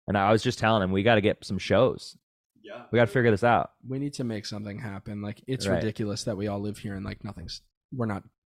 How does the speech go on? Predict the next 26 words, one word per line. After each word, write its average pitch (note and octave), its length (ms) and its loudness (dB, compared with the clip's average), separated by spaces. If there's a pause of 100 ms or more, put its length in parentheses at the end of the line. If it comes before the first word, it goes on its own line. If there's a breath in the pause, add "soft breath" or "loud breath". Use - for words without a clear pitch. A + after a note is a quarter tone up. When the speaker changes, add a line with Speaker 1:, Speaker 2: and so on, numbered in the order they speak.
(180)
Speaker 3:
we're, D3 220 -2
we're B2+ 120 0
just, A#2 240 -6
like, A2 160 -4
going F#2+ 300 -6
to - 100 -8
Barney's. C#2 640 -14
Speaker 1:
Right. G#2 300 4
Speaker 3:
And G#2 220 -6
just, A#2 240 -2
like, F#2+ 260 -6
Speaker 1:
I G2 140 2
know. G2+ 440 0
<laughs> - 40 -12
Speaker 3:
drinking. F2 560 -6
You C#3 140 6
know A#2+ 100 6
what A2 100 2
I A2 60 2
mean? A2 180 2
Like, A2 160 0
Speaker 1:
Right. G2 300 4 (520)
Speaker 3:
I A#2+ 80 2
like B2 440 2
that. F#2 300 -6 (340)
Speaker 1:
Yeah. C2 240 -4